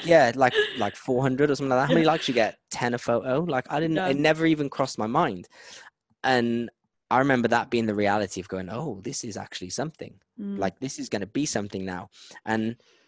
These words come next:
Speaker 1: I kind of ignored it while I was in L A. Like, I never really was on the social media hype. I used my social media all the time, and I was definitely addicted to my phone, but I used it as a way of communicating with the people I love back home,
Speaker 2: Of
Speaker 1: my
Speaker 2: course.
Speaker 1: friends and family,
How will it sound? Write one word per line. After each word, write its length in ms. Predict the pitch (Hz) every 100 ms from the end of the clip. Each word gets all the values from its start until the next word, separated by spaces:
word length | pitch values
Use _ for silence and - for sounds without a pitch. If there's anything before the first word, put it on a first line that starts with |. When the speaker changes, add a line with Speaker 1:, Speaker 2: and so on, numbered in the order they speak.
| _ _ _
Speaker 1:
I 60 | -
kind 400 | - - 147 196
of 80 | 190
ignored 460 | 143 120 117 120 107
it 80 | 107
while 120 | 98
I 40 |
was 80 | 98
in 120 | 98
L 140 | 92 82
A. 200 | 73 - _ _ _ _ -
Like, 300 | 107 101 -
I 80 | 107
never 460 | 104 120 123 127 131
really 500 | 127 123 117 113 110
was 180 | 110 110
on 140 | 110
the 60 | 104
social 340 | - 101 104
media 240 | 107 110 110
hype. 260 | 110 107 -
I 80 |
used 260 | 139 185 156
my 140 | 117
social 340 | 113 120 117 113
media 220 | 110 113
all 100 | 113
the 60 | 101
time, 320 | 131 127 110
and 80 | 101
I 40 |
was 80 | 98
definitely 420 | 101 123 120 104
addicted 340 | 98 113 - 95
to 60 |
my 140 | 98 101
phone, 320 | 123 110 104 - - -
but 100 | 120
I 60 | 120
used 320 | 120 117 117
it 80 | 117
as 80 | 110
a 60 |
way 140 | 110 107
of 120 | -
communicating 640 | 113 113 110 104 104 104
with 100 | 104
the 80 | 101
people 320 | - 110 101
I 60 | 98
love 280 | 101 95 -
back 200 | 92 -
home, 320 | 117 92 90 _ -
Speaker 2:
Of 80 | 101
Speaker 1:
my 80 | 92
Speaker 2:
course. 40 |
Speaker 1:
friends 240 | 101 95
and 100 | 98
family, 440 | 110 123 107 92